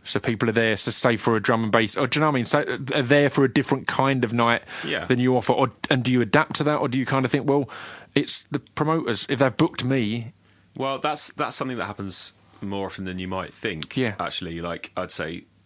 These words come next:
Speaker 2: once every couple of months, there's some kind
Speaker 1: Yeah.
Speaker 2: of situation where I think, "W-, if I just do what I normally do here, it's not gonna be quite right."
Speaker 1: Yeah.
Speaker 2: But part, the way I see it, part of the thing about being a good D J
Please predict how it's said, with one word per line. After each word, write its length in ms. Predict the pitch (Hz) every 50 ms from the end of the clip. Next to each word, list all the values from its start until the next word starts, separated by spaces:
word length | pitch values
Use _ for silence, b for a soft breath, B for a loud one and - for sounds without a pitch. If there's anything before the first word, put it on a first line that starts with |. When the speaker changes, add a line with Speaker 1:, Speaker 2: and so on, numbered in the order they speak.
| _ _ _ _ _ _ -
Speaker 2:
once 240 | 98 95 90 - 101
every 140 | 85 85 -
couple 240 | - 95 - -
of 60 | 82 110
months, 260 | 120 87 - - -
there's 160 | 80 78 -
some 160 | - - 85
kind 100 | 85 104
Speaker 1:
Yeah. 60 | 107
Speaker 2:
of 60 | 104 95
situation 520 | 92 78 - - 85 82 80 - - 87
where 80 | 82 80
I 40 |
think, 260 | - - 82 80 76 - _ _ _ -
"W-, 120 | - - _ -
if 160 | - - -
I 80 | 101 101
just 220 | 90 - - _ -
do 220 | 95 87 85 85
what 200 | 82 78 - -
I 180 | 87 85 85 85
normally 480 | 85 87 90 85 85 82 82 82 82
do 200 | - 87 87 85
here, 300 | 85 87 90 92 95 95 b b b b
it's 140 | - - 92
not 100 | 85 -
gonna 140 | - 80 73
be 80 | 76
quite 280 | 73 - - 78 76 -
right." 180 | - 73 73 - _ _ -
Speaker 1:
Yeah. 200 | - 107 104 101 B B B B B B B _ _ -
Speaker 2:
But 380 | 117 104 101 - - - - - - _ _
part, 420 | - - - 123 127 127 117 - - _ _ _ -
the 100 | - 104
way 160 | 110 123 123
I 100 | 120 123
see 200 | 113 - - 85
it, 160 | 87 92 92 -
part 240 | - 98 98 -
of 60 | - 92
the 60 | 92
thing 480 | - - 104 98 95 95 92 92 90 - -
about 300 | 95 95 87 90 - -
being 180 | 92 90 90
a 60 | 87
good 340 | 82 - - - 95 - -
D 160 | - 110 107
J 360 | 90 - 87 85 85 85 82